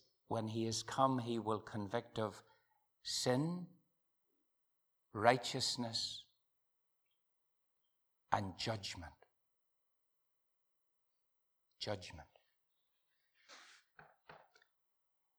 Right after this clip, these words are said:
I really wish that some people who believe in what's called annihilation,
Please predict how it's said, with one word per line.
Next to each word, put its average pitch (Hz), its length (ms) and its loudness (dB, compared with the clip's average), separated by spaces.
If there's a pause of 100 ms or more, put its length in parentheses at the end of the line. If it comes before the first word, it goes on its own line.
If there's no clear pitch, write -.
(960)
I 202 240 12
really 180 460 8
wish - 580 4 (2500)
that 113 200 4
some 156 280 8
people 135 360 -2
who 113 180 0
believe 120 400 0
in 110 120 -2
what's 110 220 -2
called 110 320 6
annihilation, 113 920 0